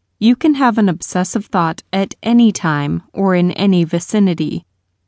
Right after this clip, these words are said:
Don't be surprised if some new ones occur. Don't allow it to upset you. Two, be inclined to just accept hazards. Danger is an imperative part of life, and as such, it can't be completely eliminated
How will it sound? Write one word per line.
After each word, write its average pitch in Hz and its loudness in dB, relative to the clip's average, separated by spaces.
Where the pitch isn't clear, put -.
Don't 202 0
be 269 2
surprised 196 0
if 170 -6
some 180 0
new 208 4
ones 170 0
occur. 180 -4
Don't 214 0
allow 165 -2
it 160 -6
to 165 -4
upset - -4
you. 156 -8
Two, 180 0
be 330 2
inclined 208 2
to - -2
just 208 -2
accept 180 -6
hazards. 202 -4
Danger 262 4
is 175 0
an 185 4
imperative 175 0
part 196 0
of 165 -4
life, 160 -2
and 202 2
as 196 0
such, - -4
it 226 -2
can't 277 -2
be 226 2
completely 214 2
eliminated 190 2